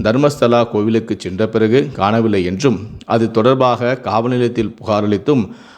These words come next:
அவர்கள் வழக்கு பதிவு செய்யாமல் தன்னை மிரட்டியதாகவும் அதில் குறிப்பிட்டுள்ளார். மேலும் கோவில் ஊழியர்கள் தன்னை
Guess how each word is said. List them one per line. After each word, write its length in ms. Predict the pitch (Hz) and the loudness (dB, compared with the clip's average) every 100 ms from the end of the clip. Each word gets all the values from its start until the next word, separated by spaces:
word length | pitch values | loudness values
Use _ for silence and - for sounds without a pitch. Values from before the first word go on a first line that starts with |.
| - | -2
அவர்கள் 380 | 120 123 117 104 | 0 2 0 0
வழக்கு 360 | 98 135 147 | 0 0 0
பதிவு 280 | 120 113 110 | 2 2 0
செய்யாமல் 600 | 107 92 104 107 107 127 | 0 0 2 4 4 2
தன்னை 320 | - 110 107 92 | 2 2 2 0
மிரட்டியதாகவும் 760 | 104 120 127 113 98 92 143 | 0 2 4 4 4 0 0
அதில் 260 | 110 101 104 | 0 -2 -2
குறிப்பிட்டுள்ளார். 680 | 98 95 90 85 87 87 - - - - _ - | -2 -2 -6 -4 -2 -2 -4 -16 -20 -20 _ 0
மேலும் 400 | 143 147 151 143 | 2 2 0 -2
கோவில் 400 | 131 147 147 120 | 2 4 4 2
ஊழியர்கள் 580 | 123 123 120 113 127 | 4 4 4 4 2
தன்னை 360 | 131 110 110 | 2 0 0